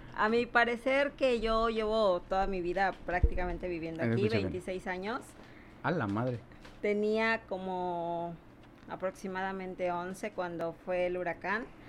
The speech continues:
Speaker 1: Entonces tengo recuerdos muy vívidos de,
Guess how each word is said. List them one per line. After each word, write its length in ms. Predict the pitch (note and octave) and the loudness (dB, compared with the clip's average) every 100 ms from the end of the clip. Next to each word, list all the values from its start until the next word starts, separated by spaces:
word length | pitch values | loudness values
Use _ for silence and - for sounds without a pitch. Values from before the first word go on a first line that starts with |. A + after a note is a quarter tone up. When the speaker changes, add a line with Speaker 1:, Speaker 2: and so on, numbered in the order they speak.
| - - - - | -18 -18 -18 0
Speaker 1:
Entonces 500 | F#3+ G3 G#3 G3+ G#3+ | 4 4 4 0 0
tengo 340 | - G#3 G#3 G#3 | 2 4 6 4
recuerdos 560 | G3 - F#3 G3 G3 | 2 2 2 2 0
muy 400 | G3 G3 G3 G3 F#3+ - - | -2 0 0 -2 -6 -16 -8
vívidos 600 | G3 G#3 G#3 F#3 F3 E3+ | -2 0 2 2 0 -2
de, 480 | E3+ E3+ E3 D#3+ | 0 2 2 0